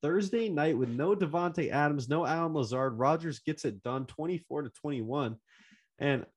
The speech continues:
they looked really good. You know, the Cardinals obviously have some holes now. J J Watt's out for the season, which is an injury that I forgot to mention, and they're missing some guys. I mean, there was some weird plays like that Kyler throw to A J Green that got intercepted at the end of the game.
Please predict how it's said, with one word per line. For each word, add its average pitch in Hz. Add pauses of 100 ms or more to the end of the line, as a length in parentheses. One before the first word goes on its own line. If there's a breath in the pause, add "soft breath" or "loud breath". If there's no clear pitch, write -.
(120)
they 160
looked 180
really 147
good. 139
You 127
know, 123
the 117
Cardinals 143
obviously 131
have 131
some 110
holes 127
now. 127
J 123
J 120
Watt's 113
out 120
for 120
the 110
season, 117
which 107
is 101
an 110
injury 117
that 104
I 101
forgot 113
to 101
mention, 107 (480 soft breath)
and 135
they're 143
missing 135
some 113
guys. 117
I 101
mean, 110
there 123
was 117
some 110
weird 117
plays 107
like 107
that 104
Kyler 110
throw 110
to 107
A 104
J 107
Green 110
that 95 (160)
got 110
intercepted 107
at 107
the 104
end 107
of 98
the 107
game. 104